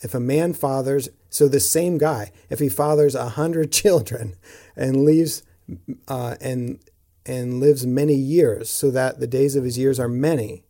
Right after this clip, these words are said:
but his soul is not satisfied with life's good things, the little things,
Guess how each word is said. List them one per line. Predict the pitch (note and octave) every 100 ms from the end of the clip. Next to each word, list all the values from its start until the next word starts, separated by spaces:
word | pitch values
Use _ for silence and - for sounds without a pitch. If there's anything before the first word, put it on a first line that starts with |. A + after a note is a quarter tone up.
| _ _ _ _ _
but | - C3
his | A#2+
soul | - - - C#3 D#3+ D3
is | C3
not | B2+ C#3 C3
satisfied | - A#2+ C3 D3 - C#3 C#3+ C3+
with | B2 -
life's | A#2+ C3 C#3+
good | - C3 G#2+
things, | A#2+ B2 F3 A3 - _ _ _
the | A#2
little | A2 B2 D3+
things, | F3+ F#3 G3+ F#3+